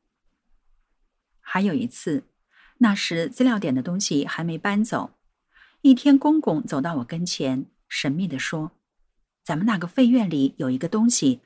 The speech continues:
不知道是什么，你快看看去。”我心里一惊，赶过去一看，看到打印机被搁在地上，是公公翻东西翻出来的。回家后，我对公公说：“那是我的东西，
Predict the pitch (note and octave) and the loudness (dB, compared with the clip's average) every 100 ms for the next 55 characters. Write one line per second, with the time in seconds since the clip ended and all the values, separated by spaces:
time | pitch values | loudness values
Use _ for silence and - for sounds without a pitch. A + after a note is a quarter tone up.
0 | _ - G3+ G3 G3 D#3+ - F3+ - C3+ | _ -4 -2 -2 -4 -2 -2 -2 -2 -6
1 | C#3 - _ F3 - A#3+ - C#4 - B2+ | -8 -10 _ -6 -4 -4 0 0 0 -2
2 | - D3+ - _ _ _ _ _ _ _ | -2 -2 -4 _ _ _ _ _ _ _
3 | _ _ _ _ _ _ _ _ - F#3+ | _ _ _ _ _ _ _ _ -2 0
4 | F3+ - B3+ F3 G3 D3 - A3+ A#3 - | 2 4 4 2 -4 -4 -2 0 0 -4
5 | _ - D#3+ A3 G3 D3 D3 - F#3+ - | _ -2 0 0 -2 -2 -4 -4 -4 -6
6 | _ _ _ - - A#3+ C4+ A#3+ A#3+ F3+ | _ _ _ -20 0 6 6 6 2 -2
7 | E3+ F3+ C#4+ D4+ A3 - G#3 G3+ G3 C4+ | -2 0 0 2 0 0 -4 -4 2 2
8 | F#3 - C3 - _ _ _ _ _ - | 2 -2 -4 -8 _ _ _ _ _ -8
9 | - C4+ C#4+ D#4 A#3+ E3 - - B3+ C4 | 0 4 6 4 4 2 -2 2 4 6
10 | D4 D4+ C#3 - A3+ B3+ F3 B2+ B2 B2+ | 4 2 -2 0 0 0 -2 -8 -8 -8
11 | - _ _ _ _ _ _ _ _ _ | -10 _ _ _ _ _ _ _ _ _
12 | D#3+ C#3 E3+ E3 F3+ D3+ - D#3 C3+ B2 | -6 -4 -6 -4 -4 -4 -4 -4 -4 -4
13 | E3+ F#3 C3+ - D#3 D3+ - _ _ _ | -6 -6 -6 -6 -6 -8 -12 _ _ _
14 | _ _ _ - - C4 - G#3+ C#3 A#2+ | _ _ _ -4 2 2 2 0 0 -2
15 | F#3 A3+ - D3+ | 0 0 2 0